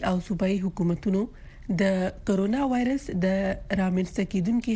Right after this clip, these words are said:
حالاتو د مخنیوي په هکله د کوټلې تګلارې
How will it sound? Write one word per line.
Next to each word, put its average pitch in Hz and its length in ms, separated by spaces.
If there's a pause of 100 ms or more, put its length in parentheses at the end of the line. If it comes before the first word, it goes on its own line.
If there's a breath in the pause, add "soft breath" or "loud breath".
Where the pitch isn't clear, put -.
حالاتو 214 500 (420)
د 175 160
مخنیوي 185 440
په 190 100
هکله 214 240 (440 loud breath)
د 208 140
کوټلې 247 320 (120)
تګلارې 190 480